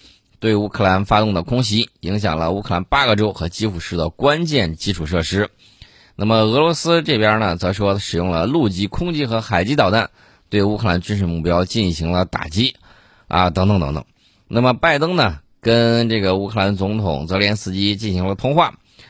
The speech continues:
拜登承诺说，美国将继续支持乌克兰，并将为乌克兰提供自我防卫的所需的支持，包括先进防空系统。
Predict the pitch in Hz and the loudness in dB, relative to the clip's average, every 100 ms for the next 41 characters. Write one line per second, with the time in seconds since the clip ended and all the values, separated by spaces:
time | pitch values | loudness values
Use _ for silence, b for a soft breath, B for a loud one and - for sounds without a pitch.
0 | b b b - 123 131 123 120 127 110 | b b b 0 0 2 0 0 2 4
1 | 117 120 117 98 92 110 123 131 160 135 | 4 4 4 0 2 2 2 0 -2 -2
2 | 104 113 123 117 113 101 104 113 - 107 | -2 -4 -2 -2 0 2 2 0 -2 0
3 | 104 110 113 101 107 98 98 - 104 107 | 2 2 2 -2 -2 -2 -4 -4 -2 -2
4 | 98 98 - 143 107 80 80 - 92 120 | -2 -6 -2 0 2 0 -2 2 4 4
5 | 117 90 82 78 80 87 90 80 - - | 2 0 0 -2 -4 -4 -4 -4 -8 -14
6 | 120 117 98 160 175 110 90 - 98 85 | -2 0 0 0 0 0 -2 -2 0 0
7 | - 143 143 131 95 - 95 135 165 156 | 0 -2 0 -2 -2 -2 0 0 2 0
8 | 101 | 0